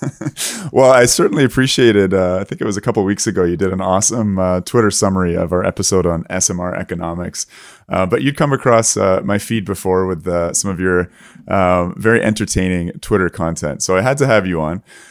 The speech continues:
Um, I've been pretty interested, uh, in the region and in, uh, getting a sense of the conditions of nuclear around the world. But, um, you also write broadly about energy and a number of other topics. So, um,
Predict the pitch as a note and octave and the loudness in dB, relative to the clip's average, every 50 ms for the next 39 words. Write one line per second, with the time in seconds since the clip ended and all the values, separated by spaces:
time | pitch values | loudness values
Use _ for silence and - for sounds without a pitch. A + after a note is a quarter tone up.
0 | _ _ - - F#2+ F#2 F#2 F#2 F#2 F2+ G2+ - G2+ G#2 G2+ A2+ G#2 G2+ G2+ - | _ _ -4 0 2 4 4 4 2 2 0 0 0 2 2 2 0 0 0 0
1 | - B2+ A#2+ A#2+ - - A#2+ - - A2+ G#2+ G2 - - - - F2+ F2 F2 - | 0 0 0 0 -2 -4 -4 -2 0 2 2 2 0 -4 -6 -4 -2 -2 -2 -2
2 | - G#2 G#2 G2+ F#2 F#2 G2 G#2 F#2+ G2 A2 A2 A2 A#2+ A#2+ - - - F2+ F2+ | -2 0 0 0 0 0 -2 -2 -2 -4 -4 -4 -4 -6 -10 -10 -8 -8 -6 -4
3 | F2+ F2+ F2 F#2 F#2 F2+ F2 F2 F2 F2 E2+ - - A2 G#2 G#2 F#2+ F#2+ - - | -4 -4 -2 -2 -2 -2 -4 -4 -4 -4 -6 -4 -2 -2 -2 0 0 -2 -2 0
4 | G2+ F#2+ F#2+ - - F#2+ F#2 F2 E2 - - - - - F2+ - - F#2 E2+ G#2 | 0 0 0 0 0 0 -2 -2 -4 -10 -16 -10 -8 -8 -6 -4 -4 -2 0 0
5 | G2+ - A2 G2+ F2+ G2 D#2+ F2+ G2 F#2+ - A2 G2 F#2+ G2 F#2+ F#2 F2+ F#2 A2 | 0 0 -2 -2 -2 -2 -2 -2 -4 -2 0 0 0 2 2 0 0 2 2 2
6 | B2+ C3+ A#2+ A2 G2 F#2+ - - - - - - _ - G2 G2 F#2+ G2 F#2+ F#2+ | 2 4 4 2 2 2 0 -6 -18 -20 -20 -16 _ -2 2 2 4 4 2 2
7 | F#2 F#2 - - _ _ - - _ - G2+ G2+ G#2+ A2 A2+ A2+ - G#2 G#2 G#2 | 0 -4 -6 -10 _ _ -20 -20 _ -6 -2 -2 0 2 2 2 4 4 2 2
8 | - B2 G#2 F#2 G2+ G#2 - - - G2+ G2+ G#2+ G2 F#2 G#2 G#2 G2+ G2 - - | 2 -2 0 2 2 2 2 2 0 2 2 2 0 0 -2 -2 -2 -2 -2 0
9 | - F#2+ G2 - - F#2 G2+ G#2 G2 - G2 G2 F#2+ G2 G#2 G#2 F#2+ G2 G2 F2+ | 2 2 2 2 2 0 0 -2 -2 -2 -4 -2 -2 -2 0 0 0 0 0 -2
10 | G2 - - - - - - F2+ D2+ - - - - B2 A#2+ A2 - - - - | -2 -4 -4 -4 -4 -4 -4 -4 -6 -4 -2 0 2 4 2 2 0 -6 -20 -20
11 | - - - - A2+ A#2 A#2 A#2 A2+ A#2 G#2+ - | -20 -4 0 4 4 6 6 4 4 0 -2 -6